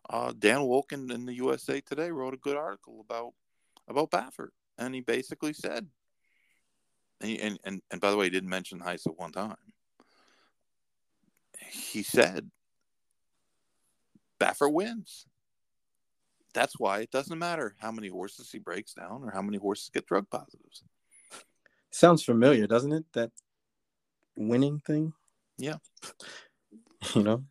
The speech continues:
Speaker 2: it all, it's all good when you win.
Speaker 1: That, that, and, and it,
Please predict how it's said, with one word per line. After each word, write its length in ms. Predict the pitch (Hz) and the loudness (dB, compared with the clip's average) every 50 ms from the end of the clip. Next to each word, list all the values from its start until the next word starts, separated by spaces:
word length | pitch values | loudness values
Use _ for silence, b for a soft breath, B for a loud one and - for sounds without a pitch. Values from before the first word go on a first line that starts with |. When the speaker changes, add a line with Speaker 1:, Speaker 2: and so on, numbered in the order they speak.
| _ _ _ - | _ _ _ 4
Speaker 2:
it 160 | 110 110 104 | 6 8 10
all, 220 | 113 113 120 123 | 12 12 10 10
it's 180 | 123 123 113 107 | 8 6 4 6
all 180 | 120 123 127 131 | 8 8 8 8
good 300 | 127 143 151 147 131 120 | 10 10 10 10 8 6
when 180 | 123 123 120 | 2 0 2
you 80 | 120 120 | 2 2
win. 360 | 127 151 139 104 101 107 110 _ _ _ _ _ _ _ _ - - | 4 4 2 2 0 -4 -8 _ _ _ _ _ _ _ _ -20 -16
Speaker 1:
That, 220 | - 101 107 - - _ | -10 -6 -6 -6 -6 _
that, 180 | - 101 87 - | 2 2 2 4
and, 140 | - 101 - - | 2 0 4 4
and 160 | 117 117 123 | 4 4 4
it, 100 | 131 - | 2 -2